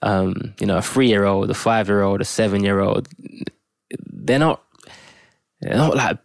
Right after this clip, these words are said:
bad kids, do you know what I'm saying? They're just misguided children. We learn the primary behaviours from, you know, primary people in our lives. And so I think it's so easy to, to write young people off sometimes and say, "Oh, that person's done this, they're just a,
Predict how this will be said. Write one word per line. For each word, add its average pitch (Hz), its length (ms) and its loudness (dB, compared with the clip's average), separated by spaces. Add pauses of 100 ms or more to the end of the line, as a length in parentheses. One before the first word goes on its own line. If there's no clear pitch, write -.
bad 107 480 0
kids, 104 400 0
do 113 100 0
you - 20 2
know 98 60 2
what 71 40 0
I'm 101 40 -2
saying? 117 280 0
They're 98 80 2
just 117 180 -2
misguided 101 640 0 (320)
children. 101 600 2
We 107 120 2
learn 113 320 4
the 101 60 0
primary 107 500 0
behaviours 101 840 0 (100)
from, 98 600 0 (480)
you 110 80 0
know, 98 240 4
primary 101 420 0
people 101 320 0
in 101 80 2
our 98 140 2
lives. - 540 -2
And 101 240 -2
so 98 380 2 (120)
I - 60 -2
think 107 240 -2
it's 104 80 -4
so 110 160 2
easy 104 320 2
to, - 400 0
to - 140 -6
write 104 240 2
young 101 200 -2
people 101 300 0
off 101 100 0
sometimes 98 520 -2
and 98 100 -2
say, 107 160 0
"Oh, 110 180 2
that - 180 -2
person's 101 340 0
done 101 220 0
this, 95 180 0
they're 104 120 0
just 101 240 -2
a, 98 140 0